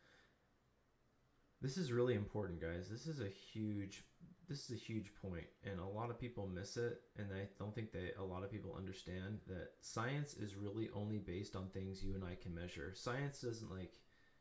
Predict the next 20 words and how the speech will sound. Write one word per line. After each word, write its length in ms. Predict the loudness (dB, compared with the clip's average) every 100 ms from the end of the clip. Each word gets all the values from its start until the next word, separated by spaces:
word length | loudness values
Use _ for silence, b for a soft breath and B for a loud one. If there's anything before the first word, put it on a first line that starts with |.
| 0
doesn't 320 | 2 2 2
make 320 | 2 2 -2
huge 480 | -10 -2 0 -2 -4
claims 720 | -2 0 2 0 -2 -6 -10 -14 -8
and 160 | 0 2
then 220 | 2 0 -4
never, 640 | -2 2 4 4 2 2 -2 -6 -4
and 120 | 0
then 220 | 0 -2 -2
never 240 | 0 0 -2
proves 440 | -4 -2 0 -2
them. 160 | -6 -6 -8 -12 -20 -16 -16 -16 -20 -20 -20 -16 -16 B B B
Okay? 280 | -2 0 0 B B B B -16 -6
You 240 | 0 2
and 80 | 4
I 240 | 4 2 2 2
measure 320 | 2 2 0
things 540 | 2 2 2 -2 -6 -6
all 160 | -4 -2
this, 160 | -4